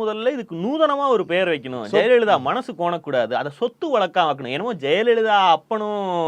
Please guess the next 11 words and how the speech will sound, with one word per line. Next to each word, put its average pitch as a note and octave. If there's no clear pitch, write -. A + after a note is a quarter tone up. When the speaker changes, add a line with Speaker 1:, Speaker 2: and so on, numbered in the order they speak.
Speaker 1:
அஹ், C3
ஜெயலலிதா F#3+
அம்மாவும் G3
மைசூர் G#3
வழிவந்த F3
சொத்து E3
ஏதோ F#3
வச்சிருந்த E3+
மாதிரியும், D3
அந்த D3+
சொத்துக்கு G3